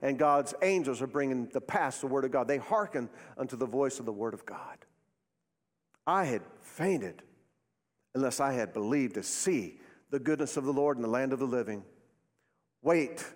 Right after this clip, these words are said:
on the Lord. Be of good courage. Don't quit. Don't give up. Be encouraged tonight.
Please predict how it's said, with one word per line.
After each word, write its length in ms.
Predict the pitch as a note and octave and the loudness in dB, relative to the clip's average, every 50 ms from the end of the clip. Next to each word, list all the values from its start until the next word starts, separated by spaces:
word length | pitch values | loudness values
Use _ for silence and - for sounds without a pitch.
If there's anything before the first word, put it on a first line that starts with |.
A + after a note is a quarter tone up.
| - - - | -12 -6 -2
on 140 | C3+ C3+ C3+ | -2 0 0
the 80 | C3+ | 0
Lord. 460 | B2+ C3 C3 C3+ C3+ A#2+ A2 G2 - - - - - _ _ _ _ _ A2+ - | 2 2 2 2 2 2 0 -4 -6 -12 -20 -20 -20 _ _ _ _ _ -2 2
Be 180 | F#3 G#3 G#3+ | 4 6 6
of 140 | F#3+ D3+ B2+ | 6 4 2
good 200 | - D#3 C3 - | 0 -2 -2 -2
courage. 280 | - D#3 C3 A#2 G2 - | 0 0 0 0 0 0
Don't 200 | D#3+ E3 F#3 - | 0 0 0 2
quit. 420 | - G#3+ G#3 G3+ G#3+ - - - | 2 2 2 0 -2 -6 -6 -2
Don't 160 | - F3 F#3+ | 0 0 2
give 180 | F#3 A3 G#3 G3 | 4 4 4 6
up. 520 | A3 G#3+ G#3+ G#3 - - - - - - - _ _ _ _ _ _ _ _ _ _ _ | 6 4 4 2 -4 -10 -16 -18 -20 -20 -20 _ _ _ _ _ _ _ _ _ _ _
Be 140 | D#3 E3 F3+ | 4 4 4
encouraged 500 | F#3 F#3+ F#3 G#3+ G#3 G#3 G3 G3 - - | 4 4 4 6 6 6 4 2 0 0
tonight. 340 | F3+ D#3+ D3 C#3+ D3 D3 | 0 2 2 2 2 0